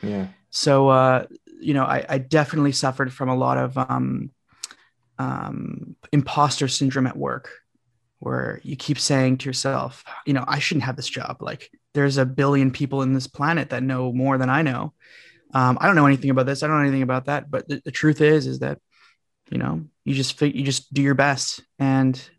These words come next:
Speaker 2: um, that's what a lot of people are doing. Um, yeah, it's dope. Uh, do you know where you would like to work?
Speaker 1: I mean, dream job, River hires me tomorrow and I got
Speaker 2: Okay.
Speaker 1: hooked up with them.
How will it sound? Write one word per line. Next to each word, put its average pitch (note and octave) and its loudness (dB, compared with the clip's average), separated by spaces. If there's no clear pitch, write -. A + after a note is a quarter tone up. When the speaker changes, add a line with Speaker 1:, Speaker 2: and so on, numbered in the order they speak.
Speaker 2:
um, B2+ -4
that's C3 -4
what C#3 0
a C3+ 0
lot C3 -2
of C3 -6
people C3 -6
are B2+ -4
doing. C3+ -4
Um, C#3 -6
yeah, C#3+ 0
it's C3 -4
dope. C#3 2
Uh, D3 4
do D3 4
you D#3 8
know D#3+ 8
where D#3 6
you D3+ 4
would C#3+ 2
like C#3 0
to D3 -10
work? - -10
Speaker 1:
I B2 4
mean, A2+ 2
dream A#2+ 2
job, D#3 0
River B2 4
hires G#2+ 0
me F#2+ 0
tomorrow F#2+ -4
and - -8
I F2 -8
got D3 2
Speaker 2:
Okay. D#3 2
Speaker 1:
hooked - 0
up F#2 -6
with F2+ -10
them. F2 -8